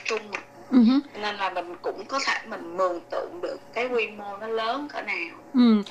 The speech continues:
Speaker 2: Và vừa rồi thì, ờ, qua cái phần giới thiệu của, ờ, Hoàng Lan về cái chuyên môn, về công việc mà Hoàng Lan đang theo đuổi, đang làm ấy, thì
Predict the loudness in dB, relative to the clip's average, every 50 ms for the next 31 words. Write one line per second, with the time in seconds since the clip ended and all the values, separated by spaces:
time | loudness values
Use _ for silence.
0 | -10 -10 -10 -10 -10 -6 -2 4 4 4 4 4 2 0 0 -2 -2 -2 0 -2
1 | -2 -2 -4 -2 -4 -4 -4 -2 -2 -2 -2 -2 -2 -4 -8 -2 0 0 2 2
2 | -2 -6 -6 -6 -6 -6 -4 -6 -6 -6 -4 -4 -2 -2 0 -2 -4 -4 -8 -8
3 | -4 -2 -2 0 0 -2 -2 -4 -4 -6 -8 -14 -18 -18 -14 -6 -2 0 0 2
4 | 2 0 0 -2 -4 -4 -4 -6 -4 -2 -2 0 -2 -2 -2 -2 -2 0 0 -2
5 | -2 -4 -6 -6 -6 -6 -6 -6 -6 -6 -8 -6 -4 -2 -2 0 0 0 0 0
6 | 0 -2 -2 -2 -4 -4 -4 -4 -2 -2 -2 -2 0 -2 -2 -2 -4 -8 -8 -6
7 | -6 -6 -6 -8 -8 -12 -20 -20 -12 -2 -2 -2 0 0 -2 -4 -4 -4 -6 -8
8 | -8 -10 -6 -6 -6 -6 -6 -8 -10 -8 -6 -6 -6 -4 -4 -4 -4 -4 -6 -6
9 | -4 -4 -4 -4 -4 -6 -8 -6 -6 -6 -8